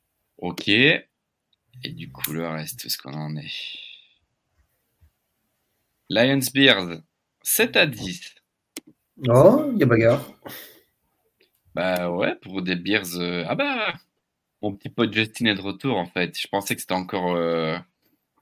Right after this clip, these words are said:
Speaker 1: Le Q B, euh... je sais plus comment il s'appelle. Bah, du coup, Justin Field, onze seize, cent, cent trois yards.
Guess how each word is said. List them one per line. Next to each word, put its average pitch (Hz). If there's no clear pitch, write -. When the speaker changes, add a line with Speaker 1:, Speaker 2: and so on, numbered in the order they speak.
Speaker 1:
Le -
Q -
B, -
euh... 78
je 78
sais -
plus 82
comment -
il 82
s'appelle. -
Bah, 92
du 92
coup, 147
Justin 120
Field, 127
onze 131
seize, 127
cent, 113
cent 127
trois 107
yards. 98